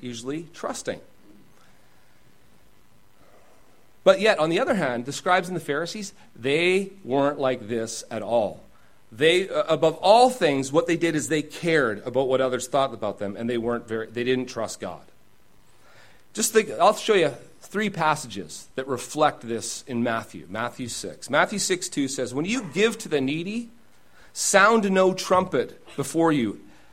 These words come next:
as the hypocrites do in the synagogues and in the streets, that they may be praised by others."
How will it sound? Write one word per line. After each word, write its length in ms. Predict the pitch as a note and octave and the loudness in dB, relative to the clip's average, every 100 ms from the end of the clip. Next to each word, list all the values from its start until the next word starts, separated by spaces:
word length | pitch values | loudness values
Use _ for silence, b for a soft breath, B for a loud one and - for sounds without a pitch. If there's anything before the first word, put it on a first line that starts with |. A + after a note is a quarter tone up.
| b | b
as 380 | - F#3+ G#3+ G3+ | 6 8 8 6
the 100 | F3+ | -2
hypocrites 640 | D3+ F#3 G#3 G3 G3 E3+ | 0 -2 -2 -2 0 -2
do 360 | C3 A#2+ F3 E3+ | -2 2 6 6
in 140 | E3 | 6
the 80 | D#3 | 2
synagogues 800 | C#3+ - F#3+ F3 C#3 B2+ B2+ B2+ | 2 2 2 4 6 6 6 2
and 80 | C#3+ | -2
in 80 | C#3 | 0
the 60 | |
streets, 480 | C3 - E3+ D3 - | -2 -2 0 -2 -2
that 200 | - A2+ | -6 -2
they 200 | C#3+ D#3 | 0 2
may 100 | D#3+ | 0
be 140 | D3 | -4
praised 580 | D3 - D3+ D3+ D3 - | -6 -2 2 2 2 2
by 160 | C3 C#3 | 2 4
others." 640 | C3+ C#3+ A2+ F#2 - - | 6 6 4 0 -6 -8